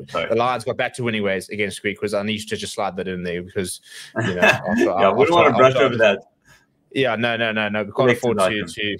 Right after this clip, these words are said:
Speaker 2: correct. And the West Province supporters also finally had some reason to celebrate when they got a win, thirty-nine seventeen,
Speaker 1: Right.
Speaker 2: over the Griffins. They're having a pretty poor season, so very important, um,
Speaker 1: Always
Speaker 2: for
Speaker 1: important.
Speaker 2: them. Right now, Dan, you can tell me all about this weekend.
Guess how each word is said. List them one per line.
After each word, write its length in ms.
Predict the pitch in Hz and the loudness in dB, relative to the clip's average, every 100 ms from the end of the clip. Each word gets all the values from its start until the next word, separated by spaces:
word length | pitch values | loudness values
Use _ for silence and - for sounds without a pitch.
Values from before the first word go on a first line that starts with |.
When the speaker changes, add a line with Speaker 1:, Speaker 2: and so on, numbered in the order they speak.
| - - _ - | -10 -20 _ -6
Speaker 2:
correct. 320 | 120 113 95 | 0 0 0
And 80 | 117 | -4
the 40 | 123 | -4
West 200 | 131 - | -6 -4
Province 240 | 127 117 | -6 -6
supporters 280 | 120 120 110 | -4 -4 -2
also 280 | 143 123 113 | -2 -2 -4
finally 320 | - 110 107 | -2 -2 -2
had 160 | 110 - | -4 -4
some 140 | 113 | -6
reason 180 | 110 98 | -4 -6
to 60 | - | -8
celebrate 380 | 113 104 104 | -6 -2 -2
when 120 | 101 104 | -2 -2
they 180 | 110 110 | -2 -2
got 120 | 107 | -2
a 40 | |
win, 240 | 98 104 98 | 0 -2 -2
thirty-nine 360 | 110 107 98 | -4 -2 -4
seventeen, 580 | 95 107 95 90 104 95 95 | -6 -6 -8 -8 -6 -6 -4
Speaker 1:
Right. 160 | 90 - - - | -4 -6 -12 -4
Speaker 2:
over 200 | 101 92 | -2 -2
the 80 | 95 | -2
Griffins. 380 | 113 107 101 85 | -2 -2 -4 -4
They're 160 | 101 | -2
having 200 | 104 101 | -2 -2
a 40 | 95 | -6
pretty 280 | - - | -8 -8
poor 300 | 95 - 110 | -10 -4 -2
season, 440 | 95 - 104 90 85 | -2 -6 -8 -8 -10
so 340 | - 92 87 85 - - - - | -8 -6 -6 -6 -14 -20 -20 -18
very 440 | 92 107 110 110 | -4 -2 0 -2
important, 760 | 101 101 110 104 - 98 90 - - | -4 -6 -4 -2 -4 -8 -8 -12 -8
um, 300 | 90 90 90 | -4 -4 -4
Speaker 1:
Always 140 | 95 | -4
Speaker 2:
for 120 | 92 | -4
Speaker 1:
important. 440 | 95 95 92 90 - | -2 -2 -2 -4 -2
Speaker 2:
them. 60 | |
Right 240 | 131 143 123 | 0 0 -2
now, 140 | 131 | -2
Dan, 220 | 120 120 | -2 -4
you 40 | 110 | -6
can 80 | 110 | -6
tell 120 | 117 | -4
me 80 | 113 | -2
all 100 | 110 | 0
about 200 | 101 101 | -2 -4
this 180 | 95 | -10
weekend. 400 | 98 92 85 85 | -12 -8 -8 -10